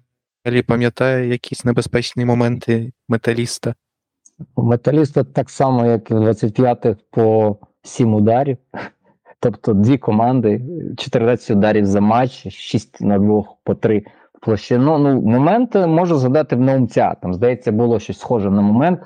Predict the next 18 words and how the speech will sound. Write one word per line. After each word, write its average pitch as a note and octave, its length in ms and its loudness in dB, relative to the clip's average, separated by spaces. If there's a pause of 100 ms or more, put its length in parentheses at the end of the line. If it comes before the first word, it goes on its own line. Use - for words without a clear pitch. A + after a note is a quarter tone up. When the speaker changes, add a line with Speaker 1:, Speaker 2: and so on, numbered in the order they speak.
(300)
Speaker 2:
на G#2 80 0
самому A#2+ 260 0
початку G#2+ 720 -2
зустрічі. G#2+ 580 -2
Потім D3+ 760 0 (100)
нічого A#2 280 0
вже E2+ 120 0
не E2 100 -2
пам'ятаю, D#2+ 400 -2
якщо - 200 -8
чесно. - 380 -8 (680)
Speaker 1:
Ну, A#2+ 80 -18
от C3+ 140 -20
і B2+ 40 -18
я G#2+ 120 -18
не G2 140 -4
Speaker 2:
А, F#2+ 260 2
Speaker 1:
пам'ятаю. A2 260 -4